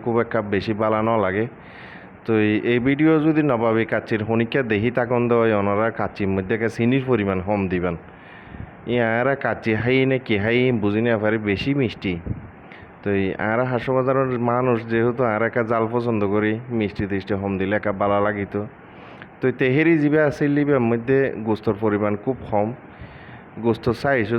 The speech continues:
ছনা বুটার দানার নান। তো এই ওনারা কেউ যদি নবাবী কাচ্চিত খাইতে যান আর মনে হয় কেন, এ, এ, কাচ্চিও, এ, দাম একা বেশি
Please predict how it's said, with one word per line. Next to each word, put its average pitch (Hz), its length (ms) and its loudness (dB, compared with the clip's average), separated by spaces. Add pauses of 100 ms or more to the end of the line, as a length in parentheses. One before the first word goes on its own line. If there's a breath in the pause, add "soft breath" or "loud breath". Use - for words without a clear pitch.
ছনা 113 240 0
বুটার 98 260 0
দানার 95 300 0
নান। 101 140 0 (960 loud breath)
তো - 120 -10
এই 131 140 4
ওনারা 127 320 2 (540)
কেউ 123 160 4 (120)
যদি 143 180 2 (100)
নবাবী 107 400 4
কাচ্চিত 101 340 -2
খাইতে 120 300 0
যান 120 120 2 (100)
আর 107 80 0 (120)
মনে 101 200 2
হয় 110 200 0
কেন, 123 160 0 (540 loud breath)
এ, 107 160 0 (920)
এ, - 20 -2 (220)
কাচ্চিও, 110 500 2
এ, - 1080 -4 (560)
দাম 101 260 0
একা 98 240 -2 (1000 loud breath)
বেশি 107 280 0